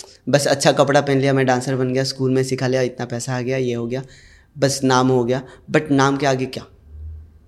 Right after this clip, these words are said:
आप जी रहे हो क्या उस moment को? अगर आप खुद जियोगे ना तो वो एक साल भी बहुत बड़ा लगेगा, but अगर नहीं जिएंगे तो फिर वो बारह साल भी ऐसा लगेगा कि "नहीं, बस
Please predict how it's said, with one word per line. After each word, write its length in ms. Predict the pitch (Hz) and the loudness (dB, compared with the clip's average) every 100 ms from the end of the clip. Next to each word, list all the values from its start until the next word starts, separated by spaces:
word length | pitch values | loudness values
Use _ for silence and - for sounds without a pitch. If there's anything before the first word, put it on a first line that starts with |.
| - | -2
आप 320 | 120 143 139 135 | 2 2 0 -2
जी 200 | 151 160 | 0 4
रहे 100 | 156 | 4
हो 120 | 135 | 4
क्या 140 | 131 127 | 4 2
उस 180 | - | 2
moment 400 | 131 127 135 135 | 0 2 4 2
को? 160 | 131 120 - - - | 0 -6 -8 -8 0
अगर 180 | 147 165 | 4 4
आप 200 | 165 - | 2 2
खुद 180 | 180 | 2
जियोगे 360 | 151 175 175 147 | 4 2 4 2
ना 140 | 151 147 - _ | 0 -6 -16 _
तो 60 | 160 | 2
वो 80 | 170 | 4
एक 240 | 170 170 | 4 4
साल 200 | 175 170 | 4 4
भी 100 | 175 | 4
बहुत 400 | 139 123 135 156 | 2 0 2 4
बड़ा 200 | 139 135 | 4 4
लगेगा, 360 | 113 107 104 104 _ _ _ 147 | 2 -2 -8 -14 _ _ _ 4
but 100 | 156 | 6
अगर 120 | 165 | 6
नहीं 260 | 165 170 | 6 6
जिएंगे 260 | 165 170 170 | 4 2 2
तो 80 | 175 | 0
फिर 180 | 180 165 | 2 2
वो 160 | 160 | 4
बारह 220 | 139 135 | 4 4
साल 180 | 139 143 | 2 0
भी 100 | 143 | 0
ऐसा 140 | 147 139 | -2 -2
लगेगा 220 | 139 139 | -2 -4
कि 180 | 139 143 | -4 -2
"नहीं, 320 | 127 113 120 | -2 -4 -6
बस 200 | 120 | -6